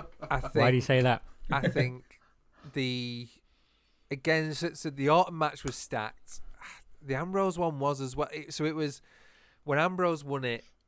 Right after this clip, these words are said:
Speaker 1: it was your, it was your Kevin Owens, your Sami Zayns, your Cesaros, who, you know, while not at their peak, it was guys that were known and were willing to do anything to win it.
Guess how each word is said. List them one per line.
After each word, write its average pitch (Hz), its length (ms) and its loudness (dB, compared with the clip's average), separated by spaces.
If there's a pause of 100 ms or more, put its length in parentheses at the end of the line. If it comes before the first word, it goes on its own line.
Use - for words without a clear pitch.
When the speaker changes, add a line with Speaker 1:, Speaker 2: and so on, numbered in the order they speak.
(240)
Speaker 1:
it 143 140 -6
was 131 240 -4
your, 127 340 2
it 135 60 -10
was 123 120 -12
your 123 80 -12
Kevin 156 280 -4
Owens, 127 340 -2
your 110 80 -8
Sami 131 280 -4
Zayns, 117 920 -6 (280)
your 123 140 -8
Cesaros, 120 1000 -2
who, 117 360 -4 (1040)
you 131 100 -2
know, 127 100 2
while 139 360 6
not 147 200 2
at 139 180 -6
their 135 140 0
peak, 143 640 -4 (340)
it 143 140 -6
was 123 280 -2 (680)
guys 143 560 2
that 139 220 2
were 127 160 2
known 127 640 0 (300)
and 123 280 -6
were 120 140 2
willing 123 420 -2
to 131 100 -10
do 120 180 0
anything 135 500 -4 (360)
to 143 100 -4
win 127 200 -2
it. 160 160 -4